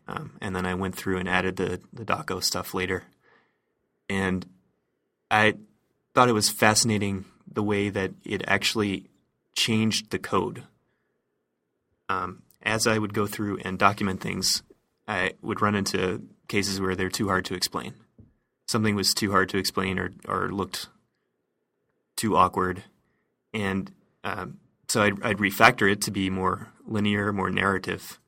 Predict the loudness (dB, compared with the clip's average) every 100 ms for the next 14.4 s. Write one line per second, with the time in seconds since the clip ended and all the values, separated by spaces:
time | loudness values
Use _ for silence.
0 | _ _ _ _ _ -10 -6 -6 -8 -12
1 | _ _ _ _ -8 -2 -2 0 2 2
2 | 0 -8 -8 -6 -8 -6 -4 -4 -4 -6
3 | -4 -2 -2 -4 -4 -6 -4 -8 -12 _
4 | -6 -2 -2 -2 -6 -14 _ _ _ _
5 | _ _ _ _ _ _ _ _ _ _
6 | _ 0 2 2 2 2 2 0 -2 -4
7 | -8 -20 _ _ _ _ _ _ -2 4
8 | 4 4 4 4 2 -2 _ _ _ 0
9 | 4 4 2 0 _ _ 2 6 6 4
10 | -2 0 0 0 0 2 2 2 2 4
11 | 2 0 -6 -10 -18 -6 2 4 6 6
12 | 4 2 -2 -2 -4 -10 _ -20 -20 _
13 | -2 2 2 2 2 2 4 4 2 4
14 | 2 2 0 0